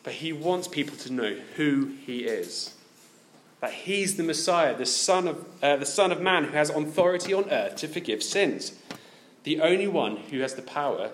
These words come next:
to meet our deepest need. You see, it all hangs on who Jesus is. It all hangs on his identity.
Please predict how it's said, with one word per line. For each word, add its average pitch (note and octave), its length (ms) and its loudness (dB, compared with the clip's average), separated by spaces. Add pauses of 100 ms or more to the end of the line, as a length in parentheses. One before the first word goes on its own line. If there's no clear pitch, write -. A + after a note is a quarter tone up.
to B2+ 140 -8
meet G2 480 -8
our A2+ 100 -8
deepest G#2 480 -12
need. D3+ 320 -6 (1300)
You D#3 100 -4
see, E3+ 260 2
it D3 180 -4
all A3 260 6
hangs D#3+ 560 0
on C#3+ 260 0 (160)
who B2 440 2 (260)
Jesus A#2+ 480 -6
is. - 460 -4 (1300)
It C#3 140 -2
all F3 200 4
hangs A2 280 -4
on G#2 80 -6
his A2+ 140 -6
identity. A2+ 680 -6